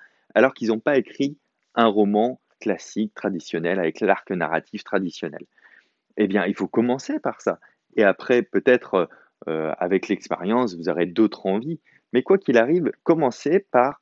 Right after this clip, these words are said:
faire le plus vite possible. Vous allez gagner en expérience au fur et à mesure.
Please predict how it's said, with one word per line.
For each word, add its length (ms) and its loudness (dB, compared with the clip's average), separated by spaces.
faire 420 0
le 140 -4
plus 220 -12
vite 260 -10
possible. 540 -6
Vous 240 -2
allez 140 4
gagner 220 -2
en 100 0
expérience 460 -6
au 60 -8
fur 260 -8
et 20 -8
à 60 -8
mesure. 460 -10